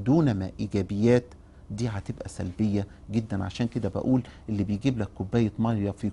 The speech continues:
كل مرة بتقول له شكرًا، جزاكم الله خيرًا، آه، ولا بتبقى المسألة ساعات وساعات، أو ده حق مكتسب ليك بشكل كبير؟ النهاردة اتكلمنا على أخطاء كتيرة، منها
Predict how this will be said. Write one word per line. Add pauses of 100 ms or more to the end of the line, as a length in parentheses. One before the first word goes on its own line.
كل
مرة (300)
بتقول
له
شكرًا، (240)
جزاكم
الله
خيرًا، (340)
آه،
ولا (160)
بتبقى
المسألة (440)
ساعات
وساعات، (160)
أو
ده (340)
حق
مكتسب
ليك (240)
بشكل (280)
كبير؟ (1120)
النهاردة
اتكلمنا
على
أخطاء (240)
كتيرة، (540)
منها